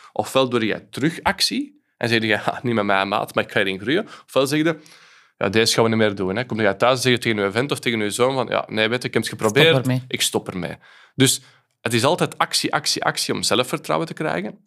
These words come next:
Speaker 1: En zelfvertrouwen krijg je niet op, "Oké, nu hebben we dit gedaan, nu ben ik vol van zelfvertrouwen." Dat is, om het in uw geval te stellen, één procentje extra elke keer.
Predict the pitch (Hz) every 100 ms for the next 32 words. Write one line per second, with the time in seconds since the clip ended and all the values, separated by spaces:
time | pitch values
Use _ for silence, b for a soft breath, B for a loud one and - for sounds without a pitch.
0 | _ 107 107 101 - - 123 170 165 -
1 | 160 - 120 110 127 165 - 147 - 95
2 | - _ 110 135 151 104 98 143 - 175
3 | 160 156 151 - 98 113 117 113 107 98
4 | 104 95 - - 110 98 95 101 - -
5 | - - B B B 110 107 - b b
6 | 104 104 110 107 107 104 107 104 - 135
7 | 175 185 B _ 123 131 143 123 - 120
8 | 113 - 117 - 113 - 107 107 - -
9 | -